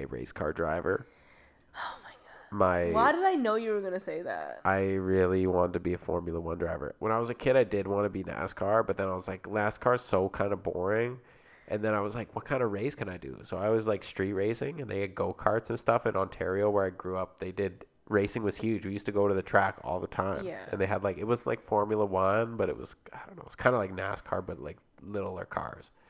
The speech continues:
Speaker 1: Anyways, I always wanted to do F one.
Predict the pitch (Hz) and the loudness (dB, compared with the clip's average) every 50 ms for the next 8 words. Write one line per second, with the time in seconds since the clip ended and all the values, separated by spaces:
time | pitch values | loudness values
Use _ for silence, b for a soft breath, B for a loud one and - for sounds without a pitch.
0 | B B B B B B B B B B B B B B - - 101 95 92 90 | B B B B B B B B B B B B B B 2 4 4 4 4 4
1 | 90 90 95 - - b b b b b b b b b _ _ _ _ _ _ | 2 2 -2 -6 -12 b b b b b b b b b _ _ _ _ _ _
2 | _ _ _ _ _ _ _ _ - - 92 85 82 82 85 87 - - - - | _ _ _ _ _ _ _ _ 4 6 6 6 4 2 0 -4 -6 -8 -10 -10
3 | - - - - - - - - - - - - - | -12 -12 -14 -20 -18 -16 -14 -14 -14 -14 -14 -14 -16